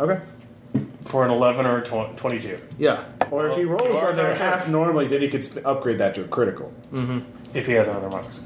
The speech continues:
Speaker 1: Yeah.
Speaker 3: Yeah.
Speaker 1: If you had a, another fray, like, you have to get a twenty.
Speaker 3: Doesn't matter.
Speaker 1: Yeah.
Speaker 3: I, I have to take the damage.
Speaker 1: Yep. You will take three D ten damage.
Speaker 3: Will I?
Speaker 1: Yeah. It's no, no armor piercing, though. It's just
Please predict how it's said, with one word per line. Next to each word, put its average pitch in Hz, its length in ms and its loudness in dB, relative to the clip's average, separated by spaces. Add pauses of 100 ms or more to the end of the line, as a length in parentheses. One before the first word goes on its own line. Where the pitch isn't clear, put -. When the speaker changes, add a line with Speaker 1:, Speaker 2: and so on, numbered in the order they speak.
(140)
Speaker 1:
Yeah. 98 200 0 (100)
Speaker 3:
Yeah. - 100 -4 (220)
Speaker 1:
If 107 100 -4
you 104 60 2
had 101 80 4
a, 92 180 2
another 90 260 -8
fray, 80 220 -12 (140)
like, 78 120 -8
you - 60 -2
have - 120 -6
to 90 60 -12
get 85 120 -6
a 82 40 -6
twenty. 85 260 -10
Speaker 3:
Doesn't 160 160 -2
matter. 120 360 -2
Speaker 1:
Yeah. 123 220 -4 (100)
Speaker 3:
I, 123 80 -2
I - 40 2
have 123 100 0
to - 60 -12
take 120 160 -2
the 113 60 -6
damage. 92 300 -6
Speaker 1:
Yep. 95 240 0 (240)
You 113 160 0
will 135 80 6
take 120 200 2
three - 180 0
D 127 80 0
ten 131 180 0
damage. 113 320 -4 (720)
Speaker 3:
Will 123 240 2
I? 120 100 -2 (360)
Speaker 1:
Yeah. 82 180 -8 (500)
It's - 340 -4
no, 110 340 2
no 156 220 4
armor 175 220 4
piercing, 101 320 2
though. 104 160 0
It's - 160 -8
just - 680 -8